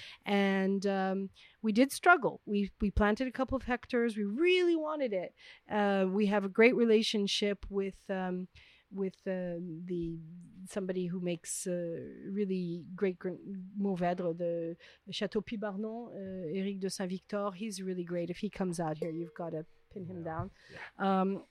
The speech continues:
Speaker 1: and he's,
Speaker 2: Got
Speaker 1: he
Speaker 2: some
Speaker 1: was
Speaker 2: of
Speaker 1: such
Speaker 2: those.
Speaker 1: a gentleman. He's definitely one of the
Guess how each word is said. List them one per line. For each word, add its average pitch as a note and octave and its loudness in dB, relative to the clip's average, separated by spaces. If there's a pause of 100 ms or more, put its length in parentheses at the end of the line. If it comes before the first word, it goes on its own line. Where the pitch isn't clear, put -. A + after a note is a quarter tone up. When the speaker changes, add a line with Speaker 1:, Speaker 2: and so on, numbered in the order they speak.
(100)
Speaker 1:
and G#3+ 2
he's, G#3 -2
Speaker 2:
Got G#3+ -4
Speaker 1:
he A3 0
Speaker 2:
some G#3+ 6
Speaker 1:
was G3+ 6
Speaker 2:
of - -2
Speaker 1:
such B3+ 8
Speaker 2:
those. - 0
Speaker 1:
a B3 -2
gentleman. G3+ 2
He's G3 -2
definitely G3 -2
one F#3 -2
of F3+ -2
the F3+ 2